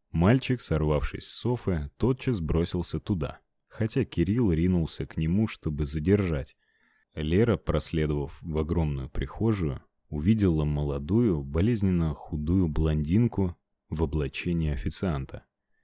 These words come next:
которая, прижав к себе плачущего Кирюшу и сама рыдая, покрывала его лицо поцелуями. Кирилл, подскочив к ней, отпихнул от сына.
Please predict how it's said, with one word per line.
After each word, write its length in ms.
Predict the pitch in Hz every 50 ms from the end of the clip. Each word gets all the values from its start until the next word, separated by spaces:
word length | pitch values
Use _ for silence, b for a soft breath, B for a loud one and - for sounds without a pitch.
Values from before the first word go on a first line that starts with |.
| _ _ _ _ -
которая, 440 | - 87 - - 135 139 117 87
прижав 460 | 73 - 80 80 78 76 80 82 73 -
к 60 | -
себе 320 | - - - 76 71 71
плачущего 720 | - - 80 80 78 76 - - 73 - - - 67 67
Кирюшу 640 | - - - 78 87 113 131 120 - - 98 87 78 - _ _ _ _ _ _ _
и 180 | - 107 107 85
сама 400 | - - - 80 78 76 71 71
рыдая, 480 | 71 69 67 73 87 104 107 92 78
покрывала 580 | - - 71 - - 80 76 73 95 110 113 98
его 320 | 85 73 69 71 67 73
лицо 360 | 71 69 69 - - - 78
поцелуями. 800 | 73 - - 80 - - - 95 90 80 69 62 64 67 - - _ _ _ _ _ _ _ _ _ _ _ _ _ _ _ _ _ _
Кирилл, 440 | - - 87 78 82 107 127 131 113
подскочив 680 | - - - 76 - - - 85 78 - - 78 69 -
к 80 | -
ней, 420 | - 82 87 101 104 104 95 82 71 - -
отпихнул 640 | - 76 76 - - 82 78 - - 90 82 73 78
от 80 | 82 -
сына. 380 | - - - 69 65 65 -